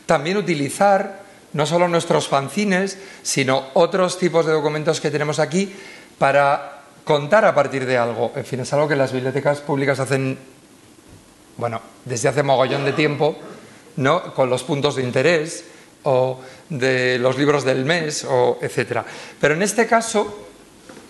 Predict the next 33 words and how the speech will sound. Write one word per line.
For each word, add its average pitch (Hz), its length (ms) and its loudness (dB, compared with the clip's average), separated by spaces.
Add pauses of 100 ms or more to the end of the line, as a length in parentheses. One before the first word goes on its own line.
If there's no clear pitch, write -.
(260)
cuando 131 240 0
lo 131 100 6
habló 170 480 4
Pablo, 170 520 4 (400)
y 165 80 0
pensé, 127 260 0
bueno, 156 220 2
pues 143 120 -2
si 143 120 -2
comisariamos 135 680 0
una 190 180 0
colección 156 760 0 (800)
y 156 80 2
lo 123 100 4
hacemos 165 520 0 (1400)
s-, - 360 -6
no 156 180 2
solo 160 240 4
para 143 140 4
los 139 160 0
fanzines, 143 400 0
sino 139 200 0
para 131 180 2
cualquier 131 360 0
cosa, 151 340 -2 (320)
ese 160 200 2
comisariado 180 540 2
tiene 175 220 2
que 170 100 2
incluir 156 1040 0
lo 139 240 4
que 139 100 2
pase 165 440 0